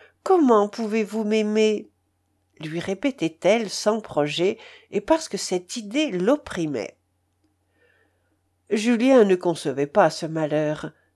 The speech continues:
mais il vit qu'il était réel, et il oublia presque toute sa peur d'être ridicule.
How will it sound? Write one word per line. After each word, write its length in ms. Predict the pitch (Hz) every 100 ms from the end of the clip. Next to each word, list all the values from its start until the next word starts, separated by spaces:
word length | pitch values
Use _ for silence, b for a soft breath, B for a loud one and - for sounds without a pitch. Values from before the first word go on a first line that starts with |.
| -
mais 240 | 220 254
il 180 | 247 247
vit 160 | 269 320
qu'il 220 | - 262
était 200 | 269 262
réel, 560 | 247 220 104 120 117 - _ _ _
et 180 | - 294
il 100 | 285
oublia 460 | 254 208 226 185 175
presque 540 | - - 240 - 220
toute 220 | - 359 -
sa 160 | -
peur 380 | 190 - 156 233
d'être 340 | 240 254 -
ridicule. 760 | 208 220 202 143 - 135 117